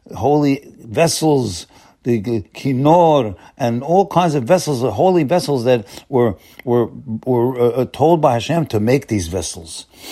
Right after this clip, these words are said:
And, and so right now we have to notice that there is space.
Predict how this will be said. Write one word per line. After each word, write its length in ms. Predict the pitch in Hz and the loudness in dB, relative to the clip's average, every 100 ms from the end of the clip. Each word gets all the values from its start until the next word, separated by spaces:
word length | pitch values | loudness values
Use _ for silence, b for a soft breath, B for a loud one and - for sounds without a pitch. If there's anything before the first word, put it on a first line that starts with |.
| B B - | B B -2
And, 360 | 117 117 101 B B B - | 2 2 0 B B B -2
and 420 | 117 113 107 - | 0 0 -2 0
so 360 | 123 113 104 b b | 4 4 2 b b
right 180 | 147 175 | 0 2
now 500 | 170 151 131 120 - - | 4 4 4 0 -8 -6
we 60 | |
have 100 | 120 | -4
to 80 | - | 0
notice 360 | 120 143 120 - | 4 4 4 2
that 180 | 110 - | 0 4
there 180 | 110 | 4
is 160 | 113 - | 4 0
space. 720 | - - 110 85 - - - | -10 -2 -2 -2 -6 -10 -14